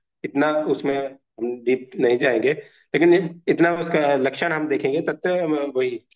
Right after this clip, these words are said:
क्लेश कर्म विपाकाशैः अपरामृष्टः पुरुष विशेष ईश्वरः। पुरुष विशेष ईश्वर, कीदृशः पुरुषः? क्लेश कर्म विपाकाशैः अपरामृष्टः, यः एतेषां नाम परामृ-, अपरामृष्टः अस्ति, सः पुरुष विशेषः ईश्वरः अस्ति।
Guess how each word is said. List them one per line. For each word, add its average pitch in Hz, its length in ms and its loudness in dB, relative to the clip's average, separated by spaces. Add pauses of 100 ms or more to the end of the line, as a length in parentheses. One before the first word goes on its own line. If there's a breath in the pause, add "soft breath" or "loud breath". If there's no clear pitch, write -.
(960)
क्लेश 170 240 0
कर्म 165 260 2
विपाकाशैः 143 960 2
अपरामृष्टः 151 580 -2
पुरुष 143 300 -2
विशेष 127 360 -2
ईश्वरः। 113 540 -4
पुरुष 165 300 -4
विशेष 147 360 -4
ईश्वर, 127 420 -2
कीदृशः 160 520 -2
पुरुषः? 147 520 -4 (440 soft breath)
क्लेश 180 260 0
कर्म 175 260 0
विपाकाशैः 156 1080 2
अपरामृष्टः, 135 920 -4 (360)
यः 147 280 0
एतेषां 143 500 0
नाम 139 260 -2 (420)
परामृ-, 160 400 -2
अपरामृष्टः 160 720 -2
अस्ति, 135 360 -4
सः 156 240 -4
पुरुष 143 460 -4
विशेषः 127 520 -4
ईश्वरः 127 460 -4
अस्ति। - 320 -14